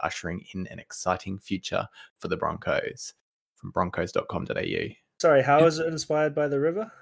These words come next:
Speaker 3: Yeah, we need to fucking
Speaker 1: Uh,
Speaker 3: dissect that bullshit.
Speaker 2: <laughs>
Speaker 3: What?
Speaker 2: Does, is it,
Speaker 3: What does it
Speaker 2: isn't it,
Speaker 3: mean?
Speaker 2: isn't, like, the a-, angle of the river the other way? Like, that, wouldn't the, the
Speaker 3: <laughs> Mason,
Speaker 2: diagonal be on the other
Speaker 3: the
Speaker 2: direction?
Speaker 3: resident Queenslander,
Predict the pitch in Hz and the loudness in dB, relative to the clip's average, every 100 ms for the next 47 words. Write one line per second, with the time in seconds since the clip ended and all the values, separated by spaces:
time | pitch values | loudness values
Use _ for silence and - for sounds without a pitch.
0 | - 139 117 104 107 107 117 - - 98 | 0 4 6 6 4 4 2 0 -4 2
1 | 90 87 87 87 95 - 104 - 101 110 | 4 6 4 4 2 0 -2 0 0 0
2 | - - 95 104 - - 262 - - - | -2 -4 -2 0 -2 2 4 4 4 2
3 | - - - _ - - - - - 160 | 2 -2 -2 _ -16 -16 -16 -12 4 6
4 | 175 196 - 214 233 202 220 208 233 156 | 8 8 8 8 10 10 10 10 10 8
5 | 160 185 247 208 120 92 - _ 208 202 | 8 8 8 10 8 2 -10 _ 4 6
6 | 226 208 254 208 175 165 165 180 175 165 | 6 4 6 6 6 6 4 4 4 2
7 | 147 151 135 147 180 143 147 143 139 123 | 2 0 0 0 -2 -2 0 0 0 0
8 | 139 214 - - - 127 120 160 - 160 | -2 -4 -8 -20 -8 -6 2 2 2 0
9 | 165 156 151 147 151 139 110 143 147 139 | 0 0 0 0 2 6 6 6 4 4
10 | 156 143 139 151 135 143 135 147 165 151 | 6 6 2 0 0 4 8 10 10 8
11 | 156 139 - 131 131 123 113 127 143 | 6 4 6 6 6 6 6 6 4